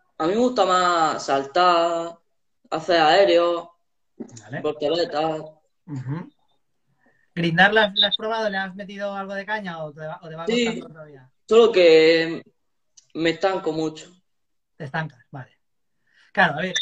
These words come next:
Speaker 2: o sea, es importante, por aquí lo están diciendo, ¿vale? En el, en el, en el chat, que es importante,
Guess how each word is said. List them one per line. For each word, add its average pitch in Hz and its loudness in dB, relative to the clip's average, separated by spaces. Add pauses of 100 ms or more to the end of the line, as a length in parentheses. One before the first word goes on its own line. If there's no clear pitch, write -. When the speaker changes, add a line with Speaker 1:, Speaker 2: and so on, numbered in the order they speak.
Speaker 2:
o 147 -20
sea, - -10
es 190 -16
importante, 220 -8
por 202 -10
aquí 170 -12
lo 240 -8
están 254 -8
diciendo, 175 -10
¿vale? 160 -10
En 180 -10
el, 151 -12
en 160 -20
el, 147 -16 (400)
en 170 -12
el 151 -12
chat, 185 -2 (500)
que 175 -8
es 190 -12
importante, 226 -6